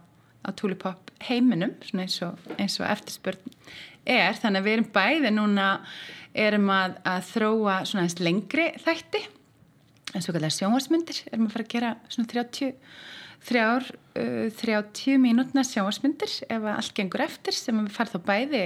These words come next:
í bíó og, hérna, og sýningar í sjónvarpi.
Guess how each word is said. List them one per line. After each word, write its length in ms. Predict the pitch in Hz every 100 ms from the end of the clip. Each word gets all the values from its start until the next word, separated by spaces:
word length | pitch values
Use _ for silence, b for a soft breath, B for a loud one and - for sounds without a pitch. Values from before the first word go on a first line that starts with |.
| -
í 140 | 202
bíó 400 | - 196 208 277 381 - _
og, 420 | - 214 214 214 202
hérna, 600 | - - 185 - 180 175 170
og 160 | 196
sýningar 320 | - 185 170
í 60 | 170
sjónvarpi. 340 | 269 359 -